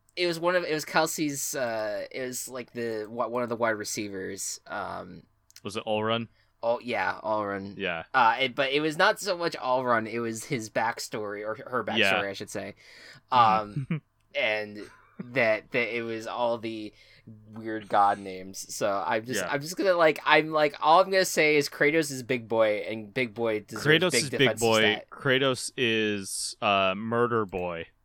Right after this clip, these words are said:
Speaker 1: Yes.
Speaker 2: Murders all the gods. Grows a beard in the, the P S four version. Does not have it in the rest.
Speaker 1: I feel like I,
Speaker 2: Um,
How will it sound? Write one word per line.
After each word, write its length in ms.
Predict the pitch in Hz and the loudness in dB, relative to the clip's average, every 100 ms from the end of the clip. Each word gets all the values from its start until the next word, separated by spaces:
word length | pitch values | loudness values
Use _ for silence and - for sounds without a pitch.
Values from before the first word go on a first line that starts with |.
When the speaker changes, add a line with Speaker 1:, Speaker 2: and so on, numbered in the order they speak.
| _ | _
Speaker 1:
Yes. 540 | 107 101 87 - - - _ _ _ _ _ _ _ - | -6 -4 -4 -4 -8 -10 _ _ _ _ _ _ _ -10
Speaker 2:
Murders 380 | 117 117 110 101 | 0 2 2 -2
all 280 | 127 120 113 | 4 4 4
the 120 | 107 | 0
gods. 460 | 104 95 92 - - | 0 0 0 -4 -2
Grows 320 | 139 165 165 | 2 2 2
a 60 | |
beard 580 | 135 135 127 113 101 - - | -2 2 2 2 0 -6 -4
in 340 | 107 101 98 | -2 0 -4
the, 280 | 95 98 98 | -4 -4 -4
the 80 | 98 | -8
P 160 | - 117 | -4 -4
S 140 | 98 | -4
four 320 | - 110 101 | -4 -2 -2
version. 520 | 90 95 90 92 85 - - | -4 -8 -8 -10 -14 -14 -6
Does 180 | 113 98 | -4 0
not 220 | 107 104 | 0 0
have 180 | 95 90 | -4 -4
it 140 | 87 | -10
in 100 | 95 87 | -12 -10
the 60 | |
rest. 380 | 87 85 - - _ _ | -8 -8 -10 -18 _ _
Speaker 1:
I 80 | 185 | -10
feel 180 | 190 415 | -8 -4
like 200 | 427 - - | -4 -4 -2
I, 60 | 95 87 | 0 0
Speaker 2:
Um, 140 | 82 | -6